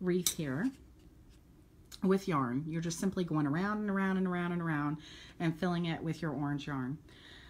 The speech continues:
Okay, um, on my wreath, um, I'm gonna show you the back of it.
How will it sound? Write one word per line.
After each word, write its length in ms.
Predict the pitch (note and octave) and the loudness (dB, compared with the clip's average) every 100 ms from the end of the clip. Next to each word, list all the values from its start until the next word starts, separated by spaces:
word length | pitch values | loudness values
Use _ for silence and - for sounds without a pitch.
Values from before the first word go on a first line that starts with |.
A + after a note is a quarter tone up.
| - - | -20 -4
Okay, 400 | G3 G3 A#3 C#4+ D#4+ - - | -2 0 2 2 2 -4 0
um, 460 | A3 G#3+ G#3 A3 A3+ - - - - | 2 2 0 -2 -2 -8 -20 -20 -2
on 220 | A3 A3 | 0 2
my 260 | A3+ D#4 A#4 | 4 4 2
wreath, 560 | C4 F#3+ F3+ D4 - - - - - - - | 2 2 2 -2 -4 -16 -20 -20 -20 -20 -8
um, 500 | G#3 G3 F#3+ G3 G3 - - - - - - - - - - - - - - - - - - - | -4 -2 -2 -2 -6 -14 -20 -20 -20 -20 -20 -20 -20 -20 -20 -18 -18 -20 -20 -20 -20 -20 -20 -4
I'm 60 | |
gonna 160 | G#3 G#3 | -2 0
show 180 | - B3+ | 2 6
you 180 | C4+ C4+ | 6 4
the 100 | A3 | 2
back 340 | G3+ F#3+ G3 | 2 0 0
of 120 | E3+ | -2
it. 440 | E3+ A#3 C#4+ - | 0 -2 -4 -10